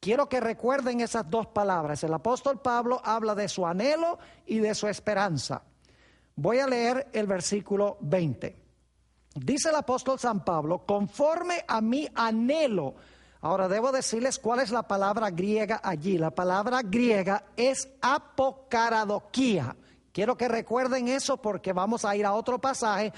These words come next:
en unos momentos donde el apóstol San Pablo usa esa misma palabra. Aquí se traduce anhelo, en otras partes se traduce ardiente anhelo.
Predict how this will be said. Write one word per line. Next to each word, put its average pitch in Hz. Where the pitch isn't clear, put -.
en 190
unos 226
momentos 214
donde 185
el 175
apóstol 208
San 254
Pablo 190
usa 202
esa 233
misma 214
palabra. 190
Aquí 254
se 311
traduce 254
anhelo, 262
en 208
otras 254
partes 226
se 214
traduce 220
ardiente 196
anhelo. 190